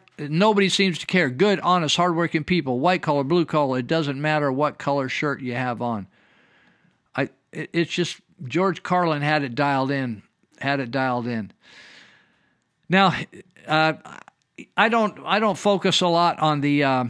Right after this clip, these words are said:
the Biden. I don't watch Biden administration stuff, but honestly, everything they're doing is wrong. They, their energy secretary,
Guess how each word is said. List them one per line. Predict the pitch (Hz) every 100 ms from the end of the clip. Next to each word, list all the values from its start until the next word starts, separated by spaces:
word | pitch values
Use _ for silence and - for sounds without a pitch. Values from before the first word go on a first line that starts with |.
| - _ _ _ _ _ _ _ _ _ _ _ _
the | 131 160
Biden. | 160 156 139
I | 117
don't | 170 165
watch | 156 156 147 - -
Biden | 117 147 151 139 139
administration | 143 143 135 - 139 131 127
stuff, | - 151 135 - -
but | 127 131 123 _ _
honestly, | 143 156 156 - 135 123
everything | - 170 165 160 160
they're | 139
doing | 123 135 127 117
is | 110
wrong. | 117 113 104 92 _ _ _ _ _ - - - _
They, | - 175 -
their | 196 240
energy | 214 262 226 170 175
secretary, | - 170 165 139 156 147 147 139